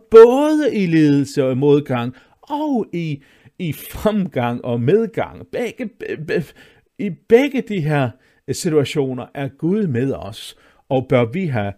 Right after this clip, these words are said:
have Gud med. Det handler altså ikke om, at kristne nødvendigvis har krav på materiel,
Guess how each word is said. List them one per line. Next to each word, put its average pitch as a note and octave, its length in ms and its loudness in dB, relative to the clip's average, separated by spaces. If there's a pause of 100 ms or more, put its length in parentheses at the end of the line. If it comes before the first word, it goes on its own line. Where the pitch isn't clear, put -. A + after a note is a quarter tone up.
(160)
have G#2 180 -10
Gud C3+ 280 0
med. E2 260 -10
Det D#3 120 -12
handler C4 240 -6
altså A#3 200 -8 (100)
ikke A#3+ 300 -2
om, C#3 280 -6 (240)
at - 160 -10
kristne C3 440 -8
nødvendigvis A2+ 500 -8
har - 160 -18
krav - 440 -10
på G2 140 -8
materiel, F#2 580 -10